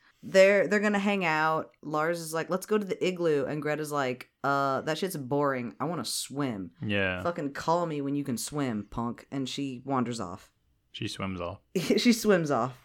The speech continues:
Speaker 1: This is the part of the movie where real quick, like, we're gonna introduce you to a ton of characters. Like I said, this is based on a book, and I feel like they were like, "Let's get all the characters from the books in there."
Speaker 2: Yeah.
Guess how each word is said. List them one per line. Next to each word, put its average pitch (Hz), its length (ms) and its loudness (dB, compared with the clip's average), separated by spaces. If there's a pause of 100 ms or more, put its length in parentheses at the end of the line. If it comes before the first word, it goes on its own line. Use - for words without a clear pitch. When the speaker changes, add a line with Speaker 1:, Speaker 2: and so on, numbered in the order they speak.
(100)
Speaker 1:
This 233 260 0
is 202 260 -4
the 196 120 0
part 190 220 2
of 175 40 -2
the 170 80 0
movie 165 220 -4
where 151 140 -2
real 190 240 2
quick, 170 260 -2
like, 139 240 -2
we're 143 120 -10
gonna 139 340 -2 (240)
introduce 165 480 -4
you 165 80 -6
to 151 240 -6
a 143 140 0
ton 143 680 -2
of 131 160 -6
characters. 131 720 -8 (400)
Like 170 160 0
I - 20 -2
said, 170 320 2
this 175 200 -2
is 156 260 0
based 160 420 2
on 143 280 0
a 127 500 -4 (280)
book, 151 380 2 (220)
and 131 420 0
I - 40 -2
feel 196 260 0
like 180 240 2
they 170 160 4
were 165 100 2
like, 151 320 0 (180)
"Let's 143 140 -6
get 165 200 4
all 165 240 6
the 165 80 2
characters 151 560 0
from 147 180 0
the 147 60 0
books 165 360 2
in 160 160 0
there." 135 360 0 (140)
Speaker 2:
Yeah. 98 320 2